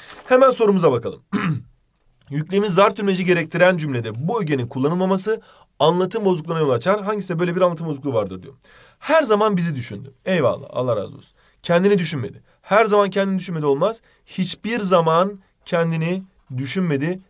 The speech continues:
dememiz gerekiyordu. Burada da yine zar tümleci eksikliği var. Kapıyı yavaşça açtı, içeri süzüldü.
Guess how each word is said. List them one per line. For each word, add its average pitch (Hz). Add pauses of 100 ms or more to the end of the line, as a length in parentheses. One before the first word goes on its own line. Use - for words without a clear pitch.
(100)
dememiz 135
gerekiyordu. 135
Burada 135
da 117
yine 123
zar 127
tümleci 113
eksikliği 95
var. - (420)
Kapıyı 233
yavaşça 202
açtı, 226 (440)
içeri 190
süzüldü. 131